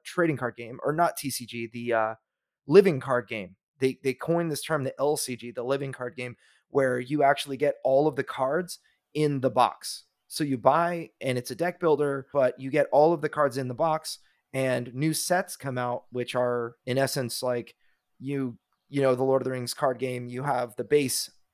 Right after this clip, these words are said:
game, uh, which includes all the set, or all the things required to play, a couple of quests to, to go out on. But then you can get the, let's say, um, like, the Lord of the Rings trilogy will be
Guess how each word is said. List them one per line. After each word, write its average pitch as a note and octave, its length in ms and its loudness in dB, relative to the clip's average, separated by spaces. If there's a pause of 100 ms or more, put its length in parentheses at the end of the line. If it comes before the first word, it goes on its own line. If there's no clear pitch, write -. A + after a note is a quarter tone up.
(100)
game, B2+ 440 -2 (460)
uh, C3 220 0
which C3 260 2
includes C#3+ 320 -2
all C3+ 140 6
the B2+ 80 2
set, B2+ 380 2
or C3 120 -2
all C#3 140 4
the C3 80 2
things C3 240 -4
required B2 300 2
to - 60 -8
play, F3+ 420 2
a C#3+ 80 0
couple C#3 260 -4
of C#3 100 -2
quests E3+ 460 -2
to, C3 320 -2
to B2+ 80 -16
go C3 100 -2
out B2+ 140 0
on. C3 160 -6 (260)
But C#3+ 200 0
then G3+ 260 4
you D3+ 100 0
can C#3+ 160 -8
get C3+ 260 2 (120)
the, B2+ 460 -8 (200)
let's B2+ 220 2
say, B2 460 0
um, A#2+ 520 -10 (380)
like, C3+ 180 6
the D3+ 80 0
Lord C#3+ 160 6
of C3 60 0
the C3+ 60 0
Rings C3 200 -2
trilogy D3 680 -4 (260)
will B2+ 120 0
be B2+ 360 -4